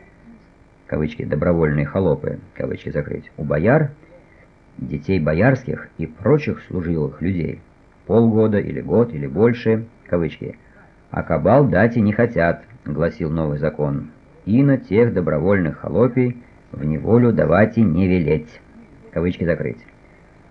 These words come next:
Указ сохранял привычную терминологию. Любого послужильца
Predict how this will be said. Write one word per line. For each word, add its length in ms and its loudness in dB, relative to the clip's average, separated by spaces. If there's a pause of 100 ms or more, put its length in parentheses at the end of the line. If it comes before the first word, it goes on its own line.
(140)
Указ 300 4
сохранял 400 4
привычную 520 2
терминологию. 760 2 (280)
Любого 540 4 (460)
послужильца 800 -2